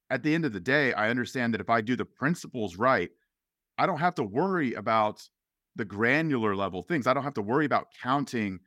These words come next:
the numbers. I don't have to worry about weighing things out. I don't have to worry about, you know, supplement X, Y, Z, because I'm doing most things right.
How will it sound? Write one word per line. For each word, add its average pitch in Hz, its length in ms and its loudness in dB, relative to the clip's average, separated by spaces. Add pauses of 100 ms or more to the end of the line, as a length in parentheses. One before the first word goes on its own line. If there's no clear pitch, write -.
(200)
the 110 100 -2
numbers. 110 640 0 (120)
I 120 100 0
don't 147 100 0
have 143 100 -4
to 131 60 -4
worry 131 200 2
about 107 240 0
weighing 117 420 0
things 104 280 -4
out. 107 360 2 (440)
I 113 60 -4
don't 131 100 0
have 147 100 0
to 139 80 0
worry 143 240 4
about, 127 360 4
you 123 60 -2
know, 98 200 -2 (100)
supplement 127 580 0
X, 117 240 -4
Y, 101 200 0
Z, 90 400 -4 (880)
because 190 340 2
I'm 147 100 0
doing 156 320 2
most 185 400 0
things 180 320 0
right. 131 380 4